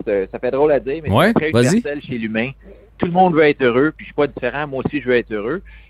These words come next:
Speaker 1: Puis une façon facile de se créer du bonheur, c'est d'aider les gens, c'est de donner au suivant. Puis tout le monde peut faire ça à l'intérieur de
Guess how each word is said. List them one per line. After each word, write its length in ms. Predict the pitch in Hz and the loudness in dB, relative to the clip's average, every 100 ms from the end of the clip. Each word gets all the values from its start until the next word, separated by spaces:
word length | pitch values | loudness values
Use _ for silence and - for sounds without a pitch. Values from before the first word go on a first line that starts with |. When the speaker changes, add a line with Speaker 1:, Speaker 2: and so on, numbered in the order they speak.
| _ - | _ -10
Speaker 1:
Puis 120 | 117 | -6
une 80 | 113 | -2
façon 400 | 139 - 180 180 | -2 2 2 2
facile 480 | 160 143 - 185 | -2 -2 2 4
de 100 | 170 | 4
se 180 | 127 - | 0 -2
créer 160 | 127 135 | -6 -8
du 80 | 110 | 0
bonheur, 420 | 107 107 139 170 | 0 2 -2 -2
c'est 60 | 127 | -2
d'aider 320 | 120 113 139 | -2 0 -2
les 180 | 143 110 | -2 -4
gens, 220 | 110 113 - | -4 -6 -8
c'est 80 | 104 | -6
de 140 | 120 | -4
donner 160 | 117 147 | -2 -2
au 80 | 147 | -4
suivant. 400 | 127 104 92 76 - - - - - - | -4 -4 -6 -10 -18 -20 -20 -20 -20 -14
Puis 160 | 107 98 | -12 -2
tout 100 | 180 | 2
le 80 | |
monde 220 | 160 170 160 | 4 4 4
peut 100 | 143 | 2
faire 240 | 135 117 - | 2 0 -2
ça 80 | |
à 40 | 139 | -4
l'intérieur 360 | 123 117 120 | -2 0 0
de 80 | 120 | 0